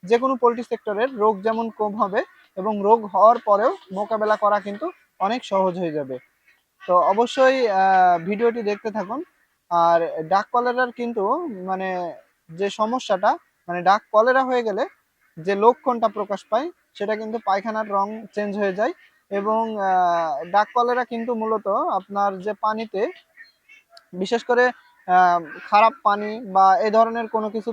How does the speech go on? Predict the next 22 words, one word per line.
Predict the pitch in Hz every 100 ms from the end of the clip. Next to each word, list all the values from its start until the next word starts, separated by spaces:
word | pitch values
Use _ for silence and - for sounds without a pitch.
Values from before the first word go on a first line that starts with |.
| -
থেকেই | 214 240 247
কিন্তু | 220 208
ওই | 208 202 196 165
ডাক | 175 185 208
কলেরার | 202 208 208
যে | 196
ভাইরাসটা | 180 180 185 - 254
সেটা | 214 196
কিন্তু | 190 196
ছড়ায়। | 196 202 214 381 _ - _ _ _
তো | 196
অবশ্যই | 185 196 233 240 262 247
এদিকে | 214 233
লক্ষ্য | 226 214 233
রাখবেন, | 220 202 269 330
কারণ, | 208 196 202 190
আহ, | 165 165
ভ্যাকসিনের | 156 180 196 - - 254 254 240
বিকল্প | 208 208 226 220 247 339
কোনো | 208 202
কিছুই | 202 226 214
নেই। | 165 147